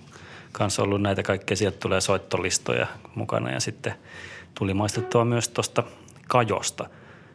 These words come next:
semmonen yksi, yksi tota meny, mikä oli kans aika huikea. Että nää on,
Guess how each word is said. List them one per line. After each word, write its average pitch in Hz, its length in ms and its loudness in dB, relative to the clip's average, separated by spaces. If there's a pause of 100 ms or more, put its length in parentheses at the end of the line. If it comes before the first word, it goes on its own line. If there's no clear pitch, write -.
semmonen - 460 -6
yksi, - 220 -6 (260)
yksi - 200 -10
tota - 240 -8 (720)
meny, 90 460 -2
mikä 90 280 -8
oli - 80 -6
kans - 260 -6
aika - 240 -6
huikea. - 400 -6 (1120)
Että 98 220 -2
nää 127 200 6
on, 104 160 0